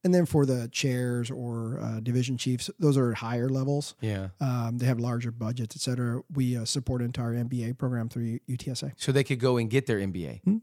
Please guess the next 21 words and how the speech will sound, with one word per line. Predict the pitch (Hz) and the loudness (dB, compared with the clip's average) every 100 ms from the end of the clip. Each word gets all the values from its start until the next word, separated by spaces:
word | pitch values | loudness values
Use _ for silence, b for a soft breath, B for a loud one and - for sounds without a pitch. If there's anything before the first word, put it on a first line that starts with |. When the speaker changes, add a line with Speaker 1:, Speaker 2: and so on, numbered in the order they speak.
| _ | _
Speaker 2:
That's | 110 107 104 - | 0 0 0 -2
super | - 120 95 120 | -2 -2 -2 -4
Speaker 1:
Yep. | |
Speaker 2:
cool. | - 98 90 85 | -2 -2 -2 -6
Speaker 1:
Yep. | 135 b b b - | -10 b b b 4
Speaker 2:
Well, | 156 - - - | 4 4 -4 -10
that's | 160 190 - | -4 -2 0
gotta | 156 131 120 | 2 2 2
be | 107 | -2
really | 101 117 139 202 190 165 | -4 -6 -2 4 6 6
rewarding, | 113 107 98 95 113 110 98 78 - - | 2 -2 -2 0 2 2 0 -4 -8 6
you | 131 127 | 8 10
know? | 123 131 | 10 8
And | 131 147 | 8 6
now | 165 220 | 6 6
I | 220 | 6
think | 185 202 | 6 4
about | 208 139 127 | 6 6 6
it, | |
'cause | 120 131 | 6 6
again, | 131 220 147 | 6 6 6